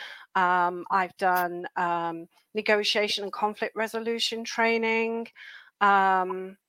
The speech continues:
I've done compassion therapy training, um, and I am very interested in writing. So I've done a lot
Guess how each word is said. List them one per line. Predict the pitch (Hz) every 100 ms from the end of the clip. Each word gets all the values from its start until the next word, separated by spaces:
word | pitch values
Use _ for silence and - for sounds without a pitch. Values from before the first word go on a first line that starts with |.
| _ _ _ _
I've | 214 202 196 196 190
done | - 190 185 180 175 -
compassion | 196 185 214 - - 196 190 -
therapy | 214 226 240 247 240
training, | - 247 240 240 240 233 233 233 233 - - - - - -
um, | 214 214 214 220 -
and | 240
I | 233 233
am | 220 220 214 - _ -
very | 226 247 208
interested | 185 196 - 190
in | 185
writing. | 196 196 185 - 170 165
So | - 190
I've | 185 -
done | 202
a | 190 190
lot | 185 208 214 -